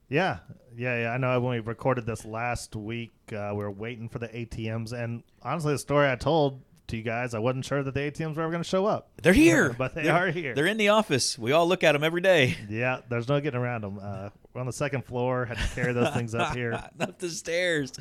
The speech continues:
Speaker 1: Yeah.
Speaker 2: I'm glad I was out that day.
Speaker 1: Yeah, I'm the only person in the
Speaker 2: <laughs>
Speaker 1: entire building. And so it's just, and that, that means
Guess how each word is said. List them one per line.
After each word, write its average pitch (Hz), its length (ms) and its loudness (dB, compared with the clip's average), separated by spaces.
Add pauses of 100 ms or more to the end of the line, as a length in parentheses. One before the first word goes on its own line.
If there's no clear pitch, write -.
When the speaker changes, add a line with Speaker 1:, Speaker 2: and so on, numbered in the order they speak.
(120)
Speaker 1:
Yeah. 110 180 -2
Speaker 2:
I'm 165 160 0
glad 147 300 4
I 131 80 4
was 123 180 0
out 113 200 0
that - 180 -8
day. 110 260 -10
Speaker 1:
Yeah, 165 160 4
I'm 165 80 4
the 156 60 4
only 160 180 4
person 185 260 2
in - 40 0
the 123 60 0
Speaker 2:
<laughs> - 0 -
Speaker 1:
entire 127 280 -2
building. 113 440 -2
And 101 180 -10
so 107 320 -4
it's 101 100 -10
just, 107 260 -14
and 113 160 -8
that, 110 180 -10
that 117 100 -6
means 113 240 -6